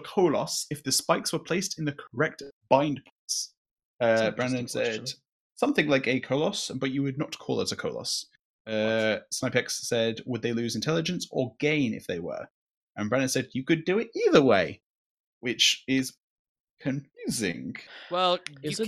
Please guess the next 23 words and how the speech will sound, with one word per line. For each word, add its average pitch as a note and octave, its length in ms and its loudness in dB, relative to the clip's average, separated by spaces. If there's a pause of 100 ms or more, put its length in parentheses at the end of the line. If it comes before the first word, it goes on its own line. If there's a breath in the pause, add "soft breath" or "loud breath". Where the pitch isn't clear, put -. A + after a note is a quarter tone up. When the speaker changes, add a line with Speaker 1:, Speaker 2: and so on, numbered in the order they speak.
Speaker 3:
can B3+ 180 -4
Speaker 2:
though? F3 60 -8
Speaker 3:
have F#3+ 260 -2
things, D3 840 -8
you C3 100 -18
can C#3 140 -16
have C#3+ 180 -8
spikes - 480 -8
that A#2 240 -12
gain A#2+ 460 -12
intelligence. G#2+ 640 -16
We G2 120 -20
see - 160 -16
that G2 140 -16
with - 100 -20
the - 60 -20
Kandra, G#2 320 -16
right? A2+ 200 -10
Speaker 2:
Mm-hmm. F3+ 160 -18
Speaker 3:
That, F2+ 180 -16
that C2+ 100 -20 (440)
is - 240 -18
con-, G#2 200 -8